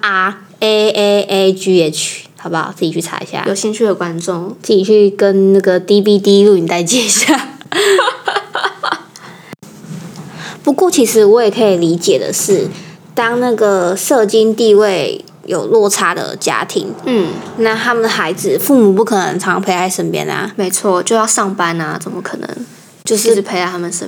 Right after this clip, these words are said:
Speaker 2: 边？
Speaker 1: 对啊，不，也不可能陪他们看卡通，所以就会有个问题就是，呃，要怎么样去把我们想要传达的正确观念，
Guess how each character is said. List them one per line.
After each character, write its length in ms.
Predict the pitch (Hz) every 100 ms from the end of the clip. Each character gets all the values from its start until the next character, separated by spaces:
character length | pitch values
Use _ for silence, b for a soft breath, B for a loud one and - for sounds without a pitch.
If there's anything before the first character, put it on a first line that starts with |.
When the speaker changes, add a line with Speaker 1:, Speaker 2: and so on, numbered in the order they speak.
| -
Speaker 2:
边？ 120 | -
Speaker 1:
对 80 | 294
啊， 220 | 262 233
不， 160 | 233 269
也 120 | 240
不 140 | 226 294
可 120 | 247
能 100 | 208
陪 160 | 220
他 100 | 214
们 80 | 220
看 140 | 214 214
卡 200 | 185 151
通， 260 | - 175
所 160 | 202 277
以 140 | 262
就 120 | 220 269
会 140 | 254
有 60 | 214
个 120 | 208
问 160 | 233
题 140 | 220 190
就 140 | 196
是， 420 | 196 208 190 185 170 - - B B B B
呃， 320 | - 196 190 -
要 160 | - 294
怎 120 | 285
么 240 | 196 175 180
样 320 | 226 208 190
去 260 | 202 247 220
把 280 | 214 151 139
我 40 |
们 160 | 190 202
想 160 | 196
要 60 | 220
传 240 | 233 196
达 160 | 185 170
的 100 | 175
正 240 | 175 226
确 160 | 208 208
观 300 | 196 180 180
念， 240 | 180 -